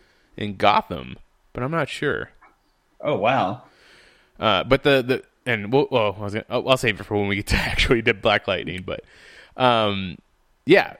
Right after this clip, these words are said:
Speaker 1: Supergirl. Ta-, she picks up, uh, Livewire, and she picks up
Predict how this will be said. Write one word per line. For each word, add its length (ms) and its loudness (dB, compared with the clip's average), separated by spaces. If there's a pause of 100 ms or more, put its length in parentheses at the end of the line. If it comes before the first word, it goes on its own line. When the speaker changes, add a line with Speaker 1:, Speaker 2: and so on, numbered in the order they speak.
(180)
Speaker 1:
Supergirl. 720 0 (1040)
Ta-, 320 0
she 280 -6
picks 300 0
up, 340 2 (160)
uh, 220 4
Livewire, 680 2
and 260 0
she 120 -4
picks 260 0
up 280 4